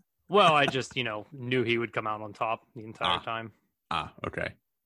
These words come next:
Speaker 1: And also, I think he's real on this version of Earth
Speaker 2: Ah,
Speaker 1: we live
Speaker 2: okay.
Speaker 1: on.
Speaker 2: I mean,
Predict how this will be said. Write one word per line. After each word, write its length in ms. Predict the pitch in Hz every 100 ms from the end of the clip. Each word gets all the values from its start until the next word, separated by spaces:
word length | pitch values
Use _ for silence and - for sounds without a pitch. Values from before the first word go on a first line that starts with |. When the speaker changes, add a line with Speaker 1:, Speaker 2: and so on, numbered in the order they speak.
| -
Speaker 1:
And 140 | 139 143
also, 260 | 135 135
I 80 | 113
think 160 | 110 98
he's 180 | 107
real 380 | 113 107 104 98 _
on 160 | 123 107
this 320 | 107 - - 110 _ _
version 360 | 113 117 107 104
of 80 | 104
Earth 220 | 107 110 _ _ _ _ - _ -
Speaker 2:
Ah, 220 | 87 80 -
Speaker 1:
we 80 | -
live 80 | -
Speaker 2:
okay. 100 | -
Speaker 1:
on. 120 | -
Speaker 2:
I 40 |
mean, 280 | 113 101 90